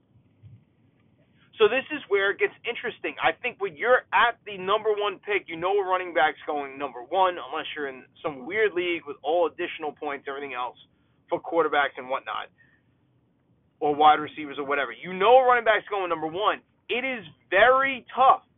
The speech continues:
It's very, very tough to go running back,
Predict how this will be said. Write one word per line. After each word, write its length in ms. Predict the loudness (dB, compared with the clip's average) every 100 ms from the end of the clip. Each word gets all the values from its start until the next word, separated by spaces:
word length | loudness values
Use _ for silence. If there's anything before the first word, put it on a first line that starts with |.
| _ _ _ _ _ _ _ _ _ _ _ _ _ _ _ _ _ _
It's 240 | -6 -6 -8 -18 -4
very, 460 | 2 4 4 0 -2
very 300 | 0 2 0 -2
tough 180 | -2 -2
to 60 | -2
go 120 | -2
running 440 | 0 2 2 2
back, 260 | 0 2 0